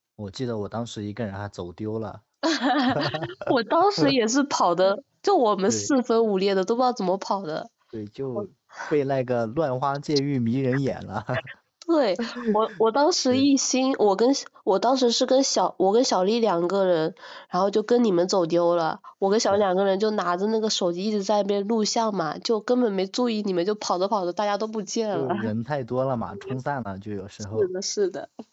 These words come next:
Speaker 1: 对。
Speaker 2: 然后大
Speaker 1: 那还有很多演唱会啥的。
Speaker 2: 对，有，有，我们当时好像是看了一个小哥哥在那边唱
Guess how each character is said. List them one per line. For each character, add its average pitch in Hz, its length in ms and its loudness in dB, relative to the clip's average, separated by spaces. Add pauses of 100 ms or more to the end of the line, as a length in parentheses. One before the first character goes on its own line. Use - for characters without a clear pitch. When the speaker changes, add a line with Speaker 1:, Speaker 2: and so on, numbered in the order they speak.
(460)
Speaker 1:
对。 107 160 -20 (720)
Speaker 2:
然 254 180 0
后 269 60 0
大 311 120 0
Speaker 1:
那 294 40 2
还 254 80 0
有 113 80 -2
很 104 220 -4
多 107 180 -2
演 107 220 -4
唱 110 240 -6
会 127 200 -6
啥 90 200 -16
的。 92 200 -18 (380)
Speaker 2:
对， 208 400 2
有， 196 80 0 (260)
有， 196 360 0
我 185 80 2
们 196 120 -4
当 240 140 0
时 269 80 -2
好 208 100 2
像 190 140 2
是 214 100 -4
看 254 220 -2
了 208 80 2
一 214 40 2
个 233 60 2
小 185 200 -2
哥 190 180 0
哥 202 160 0
在 196 220 0
那 185 80 -2
边 190 180 0
唱 196 260 -6